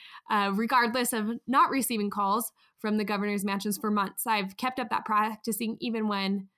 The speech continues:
nothing was happening. So when I was figuratively, in in Winston Churchill's words, "When I was figuratively tapped on the shoulder, or when I did get that call, I was ready to accept quickly and go and play." And what,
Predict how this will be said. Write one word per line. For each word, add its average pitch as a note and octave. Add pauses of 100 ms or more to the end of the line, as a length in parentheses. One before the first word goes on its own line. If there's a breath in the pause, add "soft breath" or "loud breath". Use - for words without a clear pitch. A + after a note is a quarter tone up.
(160)
nothing A#3
was G#3+
happening. G3+ (240 soft breath)
So A#3
when G#3+
I G#3+
was G3+
figuratively, A#3 (420)
in G3+ (320)
in G3+ (160)
Winston A3
Churchill's G#3 (140)
words, G#3+
"When G#3+
I G#3+
was G3
figuratively A#3
tapped A#3+
on G#3
the G3+
shoulder, C4+ (420 loud breath)
or A3+
when A3+
I G3
did A#3+
get G#3
that -
call, F#3+ (300 loud breath)
I G#3+
was G3
ready G3+
to G#3
accept -
quickly B3 (400 loud breath)
and G#3
go F#3+
and F#3+
play." F#3+
And G3+
what, D4